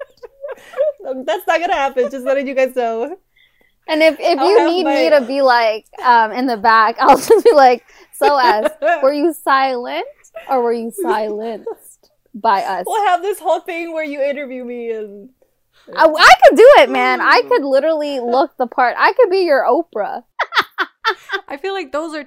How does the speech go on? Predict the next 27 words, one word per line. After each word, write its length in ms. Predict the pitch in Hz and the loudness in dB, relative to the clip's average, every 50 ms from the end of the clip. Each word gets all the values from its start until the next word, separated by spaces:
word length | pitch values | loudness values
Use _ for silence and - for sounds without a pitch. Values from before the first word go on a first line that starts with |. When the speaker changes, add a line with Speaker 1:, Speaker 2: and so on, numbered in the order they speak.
| _ | _
Speaker 3:
tall 480 | - - - 330 320 320 311 311 302 311 | -18 -8 -2 0 2 2 2 2 0 -2
shoes. 420 | 302 - - 311 294 277 269 262 | -6 -12 -16 -14 -14 -12 -8 -6
Speaker 2:
No, 160 | 294 285 277 277 | -2 0 2 4
I 220 | 277 277 277 277 | 4 2 2 0
know. 180 | 262 240 233 226 | 0 0 0 0
I 220 | 226 226 240 262 | 2 2 2 0
can't 320 | 294 269 320 349 311 285 285 | 0 0 0 0 0 0 -2
even. 240 | 277 254 240 233 220 | -4 -4 -4 -4 -4
I, 160 | 220 233 240 254 | -4 -2 -2 0
when 140 | 269 285 | 0 2
I 100 | 320 415 | 2 0
said 260 | 359 - 302 220 226 247 | 0 0 -2 -2 0 0
it, 100 | 269 254 | 2 2
I 120 | 247 247 | 4 4
was 80 | 247 220 | 4 2
like, 140 | 240 226 226 | 0 -2 -2
"Nope, 280 | 220 226 247 285 277 - | -2 -2 -2 -2 -2 -2
I 440 | - 214 226 233 247 208 208 208 - _ _ _ _ _ _ _ _ _ _ _ - - - | -2 -2 -2 -2 -4 -6 -14 -20 -20 _ _ _ _ _ _ _ _ _ _ _ -20 -14 -6
can 160 | - 294 277 | -4 -4 -4
sh-, 300 | - - - 285 - - - 285 _ | -4 -6 -10 -14 -16 -14 -16 -18 _
Speaker 3:
<laughs> 160 | - 330 339 | -18 -20 -20
Speaker 2:
surely 440 | - - - 349 349 339 330 311 294 | -16 -6 -2 2 4 4 4 2 0
not 280 | 254 247 220 226 226 190 | -2 -2 -2 -2 -2 -4
be 140 | 226 202 | -6 -6
Oprah. 640 | 175 190 202 208 202 - - 165 127 123 131 - 262 - | -2 -2 -2 -2 -4 -8 -10 -8 -6 -6 -6 -8 -10 -12
Never, 500 | - 226 220 196 175 170 - - - - | -12 -10 -8 -6 -8 -8 -8 -10 -10 -10
ever." 560 | - - 185 175 - - 78 - - - 285 | -8 -8 -8 -8 -10 -10 -12 -12 -12 -12 -14